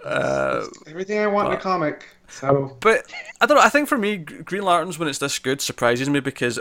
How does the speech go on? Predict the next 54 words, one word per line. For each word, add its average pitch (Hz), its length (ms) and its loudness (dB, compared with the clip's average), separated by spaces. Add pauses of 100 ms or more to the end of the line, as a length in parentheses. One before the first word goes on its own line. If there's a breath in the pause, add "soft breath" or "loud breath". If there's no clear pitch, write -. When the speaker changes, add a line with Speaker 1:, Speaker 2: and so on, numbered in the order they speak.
Speaker 1:
when 131 160 -2
it - 60 -4
started, 135 420 2
it 107 120 -2
wasn't 120 420 0
that 151 180 0
great 151 220 -2
week 156 160 -6
to 170 120 -4
week, - 380 -8
like, - 180 -2
or 120 240 4
month, 131 340 -4 (120)
issue 127 220 0
to 117 80 2
issue, 151 280 -2 (120)
because 120 280 0
it 117 120 0
was 127 260 2
kinda 120 180 0
one 113 120 2
of 104 40 -6
the 107 60 -4
weaker 117 220 -6
ones, 120 180 0
and 120 60 -2
then 117 60 -2
it 113 80 -6
grew 120 180 -2
into 110 180 -4
a - 20 -4
better 104 280 0
book. 175 400 -2 (520 loud breath)
And 123 360 2 (280 soft breath)
I 160 60 2
still 202 260 2
think 202 160 -2
I 202 60 0
go 147 120 2
into 143 240 0
it 92 60 2
every 120 240 0
time 117 280 -2
I 107 80 0
get 117 200 2
one 113 220 0
going, 107 320 -4 (220 soft breath)
"Oh, 233 160 10
this 233 140 4
will 226 60 2
be 196 80 0
one 185 100 2
of 160 100 2
the, 131 280 -2